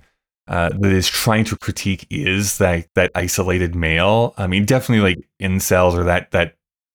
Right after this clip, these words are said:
idea was definitely prevalent in twenty eighteen. So Topher, Topher's character specifically says, you know, "I think we crave mystery because there's none left."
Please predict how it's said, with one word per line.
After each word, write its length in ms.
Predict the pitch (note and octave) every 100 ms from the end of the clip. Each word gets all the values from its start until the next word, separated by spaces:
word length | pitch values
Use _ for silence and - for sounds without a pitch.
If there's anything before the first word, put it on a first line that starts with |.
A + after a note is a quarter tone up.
| -
idea 640 | F#2+ F2+ E2+ F2+ F2 E2
was 180 | D#2+ E2
definitely 320 | F#2+ F2+ F2+
prevalent 540 | E2 F2 D#2+ D#2+ D#2+
in 160 | - F#2
twenty 320 | - F#2+ F2+
eighteen. 580 | E2 D#2+ - E2+ D2+ D2+
So 380 | D2+ D#2+ D2+ D#2 _ -
Topher, 800 | - C3+ C#3+ - D3 B2 G#2+ - -
Topher's 280 | - C#3+ D#3
character 240 | C#3+ C3
specifically 480 | - - - G3+ F3
says, 400 | - A#2+ G#2 - -
you 60 | G#2+
know, 80 | A2
"I 60 | G#2+
think 260 | - F3
we 80 | D3
crave 580 | - - A#2 A2+ B2 G#2
mystery 460 | G2 G2 G2+ - G#2+
because 280 | G2+ - F2+
there's 220 | F2 D#2+
none 480 | E2+ F2+ F2+ F2+ E2
left." 640 | E2 E2 E2+ D#2+ - -